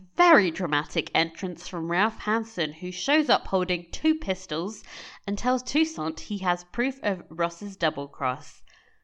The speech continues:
Hansen doesn't seem to care that by exposing Ross,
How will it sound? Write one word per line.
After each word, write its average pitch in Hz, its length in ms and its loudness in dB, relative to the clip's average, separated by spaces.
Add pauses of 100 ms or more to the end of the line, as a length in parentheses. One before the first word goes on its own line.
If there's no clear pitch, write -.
(200)
Hansen 165 640 0
doesn't 180 320 -4
seem 180 240 -4
to - 80 -12
care 214 500 8
that - 160 -2
by 160 140 2
exposing 165 640 -4
Ross, 196 420 4